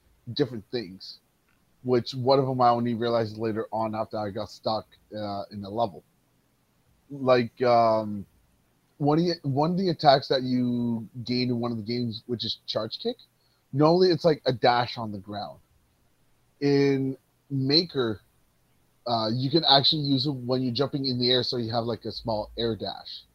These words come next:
And then there's a, uh, shooting move called Top Spin, where you normally have to jump and get close enough to an, uh, to your enemy to hit, but most times you'll get hit,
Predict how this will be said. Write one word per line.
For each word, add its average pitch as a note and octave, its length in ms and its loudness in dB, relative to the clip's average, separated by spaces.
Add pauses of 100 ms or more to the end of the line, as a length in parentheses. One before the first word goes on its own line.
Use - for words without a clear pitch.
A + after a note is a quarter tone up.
(1120)
And A#2+ 680 0
then C3 240 4
there's C3 600 2
a, A#2+ 260 -2
uh, A2+ 140 -2
shooting F#3+ 300 -2
move C3 180 -2
called B2 280 0
Top D#3+ 240 0
Spin, G2+ 420 -12 (600)
where A#2+ 680 2
you B2 220 -4
normally C#3+ 300 0
have D#3+ 200 -2
to C#3 120 -8
jump B2+ 320 0 (180)
and A#2+ 160 -2
get B2 160 2
close C3 260 -2
enough C3 240 0
to C#3 80 -4
an, B2 280 -4
uh, G#2 440 -2
to B2+ 120 -6
your B2+ 160 -2
enemy A#2+ 220 -4
to G2+ 120 -8 (120)
hit, B2+ 200 -2 (840)
but E3 100 10
most D3+ 280 4
times C#3 280 0
you'll B2+ 160 4
get A2+ 320 -2
hit, A2+ 220 -6